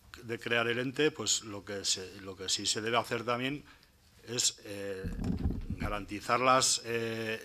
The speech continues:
las, las contrataciones y, el, y la continuidad del personal que está en, en, en este, en este, en esta entidad. Creemos que también se debe hacer, antes de crear, de crear esto, de, eh, se debe crear una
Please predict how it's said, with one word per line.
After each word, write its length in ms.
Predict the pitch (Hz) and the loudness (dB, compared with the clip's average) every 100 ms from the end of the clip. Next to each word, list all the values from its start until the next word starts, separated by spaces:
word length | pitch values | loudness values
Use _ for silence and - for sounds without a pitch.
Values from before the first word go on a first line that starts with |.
| 117 | -8
las, 580 | 110 107 107 - - - - - - - - - - _ - | -4 -2 2 2 2 -4 -10 -6 0 2 2 -2 -18 _ -16
las 240 | 107 110 - | -6 -2 -2
contrataciones 920 | 110 107 107 107 - 120 139 147 - | -2 -2 0 -2 0 0 4 4 4
y, 200 | 123 120 | 2 2
el, 420 | 117 110 110 110 | 0 -2 -6 -8
y 160 | 113 107 | -6 -4
la 120 | 107 | -4
continuidad 480 | 107 101 104 110 123 | -4 -4 -4 0 2
del 160 | 131 123 | 2 0
personal 440 | 120 - 117 123 | 0 0 0 -2
que 80 | 120 | -2
está 200 | - 135 | 0 0
en, 140 | 131 131 | 0 -2
en, 560 | 113 107 107 104 101 95 - - - - - - | -4 -6 -6 -8 -10 -12 -18 -20 -20 -20 -14 -8
en 120 | 113 | -4
este, 300 | 117 - 110 | -4 -4 -8
en 100 | 107 | -4
este, 720 | 107 - 101 101 95 92 90 - - | -4 -4 -4 -4 -4 -6 -12 -16 -8
en 80 | |
esta 200 | 110 - | -4 -4
entidad. 420 | 98 90 110 143 - - - - - - - - - - - - - | -4 -4 -4 -4 -6 -18 -20 -20 -20 -20 -20 -20 -20 -20 -20 -18 -8
Creemos 440 | 107 117 131 131 | 0 4 4 4
que 80 | 123 | 4
también 300 | 127 135 139 | 4 4 4
se 160 | - | 2
debe 180 | 107 123 | 0 2
hacer, 280 | 127 - 131 | 2 4 2
antes 200 | 117 113 | 2 -2
de 120 | 113 | -4
crear, 340 | 120 127 120 127 | 2 2 2 -4
de 400 | 113 110 113 113 | -8 -6 -4 2
crear 240 | 123 127 | 6 6
esto, 300 | 139 - 107 | 4 0 -2
de, 240 | 101 98 | -2 -2
eh, 920 | 98 87 95 - - - - 101 101 101 | -4 -8 -18 -20 -20 -20 -16 -12 -8 -2
se 180 | - 107 | 0 0
debe 200 | 120 123 | -2 2
crear 380 | 127 131 113 - | 4 4 4 -2
una 500 | 113 117 120 120 117 | -6 -2 0 2 0